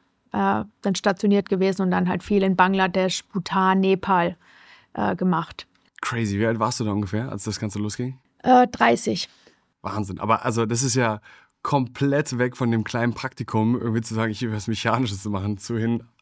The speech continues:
Speaker 2: auf der ganzen Welt irgendwie unterwegs zu sein.
Speaker 1: Ja, das war schon krass, halt diese,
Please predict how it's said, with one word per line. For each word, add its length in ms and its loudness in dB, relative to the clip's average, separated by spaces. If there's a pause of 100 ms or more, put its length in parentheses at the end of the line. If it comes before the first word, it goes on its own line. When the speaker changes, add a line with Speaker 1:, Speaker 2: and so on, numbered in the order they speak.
(160)
Speaker 2:
auf 140 -2
der 100 4
ganzen 240 4
Welt 180 4
irgendwie 220 4
unterwegs 380 2
zu 100 -2
sein. 360 2
Speaker 1:
Ja, 60 2
das 180 2
war 140 8
schon 400 4
krass, 380 4
halt 180 4
diese, 400 4